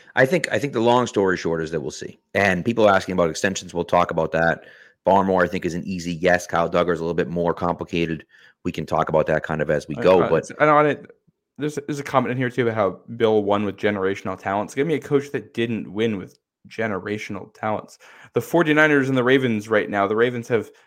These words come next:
Speaker 2: a freak athlete quarterback who's also excellent in the pocket throwing the ball, and the forty-niners have, like,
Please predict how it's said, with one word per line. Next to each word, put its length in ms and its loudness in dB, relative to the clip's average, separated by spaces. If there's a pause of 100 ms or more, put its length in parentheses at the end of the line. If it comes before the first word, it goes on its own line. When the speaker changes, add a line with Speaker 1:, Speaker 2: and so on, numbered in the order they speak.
(380)
Speaker 2:
a 80 -6 (320)
freak 420 -4
athlete 340 4
quarterback 480 2
who's 140 -2
also 400 2
excellent 380 -2
in 60 -8
the 60 -6
pocket 340 -2
throwing 300 2
the 60 -18
ball, 240 0
and 80 0
the 60 -4
forty-niners 800 0
have, 220 0
like, 240 0